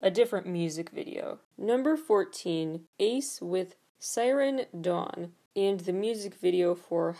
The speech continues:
Higher. Even if you had not listened to a second of the new album yet,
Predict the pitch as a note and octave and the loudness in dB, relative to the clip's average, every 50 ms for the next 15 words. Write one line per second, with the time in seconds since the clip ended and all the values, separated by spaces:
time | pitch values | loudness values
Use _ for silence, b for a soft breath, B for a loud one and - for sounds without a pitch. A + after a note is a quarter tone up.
0 | - - E3+ E3 D#3+ - - - - - E3+ F3+ - _ _ _ _ _ _ _ | -4 -2 0 0 0 0 -2 -6 -8 -8 -10 -10 -12 _ _ _ _ _ _ _
1 | _ _ _ _ A#3+ B3 C4+ B3+ D4+ D#4 C#4+ - - - G#3+ G3+ G3+ - - F#3 | _ _ _ _ -4 -4 0 2 2 2 2 0 0 -2 -2 -2 -4 -8 -8 -6
2 | F#3+ F#3+ F#3 F#3 F3+ F3 F3+ F#3+ - _ _ _ _ _ _ _ _ _ - - | -4 -2 0 0 0 -2 -4 -4 -8 _ _ _ _ _ _ _ _ _ 0 2
3 | G#3 G#3 G#3 G#3+ G#3+ - - F#3+ F#3+ F#3+ F3+ - F#3+ F#3 F3 - G#3 F#3 F3+ F3 | 2 4 4 4 4 4 2 0 0 -2 -2 -4 -4 -6 -4 -2 -2 -2 -2 -2
4 | - - F#3+ F#3 - G#3+ G#3 G3 - - - F#3 F3+ F3+ F3 E3+ E3+ F3 E3+ - | -4 -4 -6 -4 -2 -4 -4 -4 -4 -4 0 2 4 4 4 2 0 -2 -8 -14
5 | _ _ _ _ _ _ _ _ _ - F3 F#3 F#3 F#3+ F#3 - - E3+ E3+ E3 | _ _ _ _ _ _ _ _ _ -4 -2 0 2 2 0 2 2 4 4 4
6 | E3 E3 E3+ D#3+ E3 D#3 - - - - - | 2 0 -2 -4 -4 -4 -4 -4 -4 -6 -10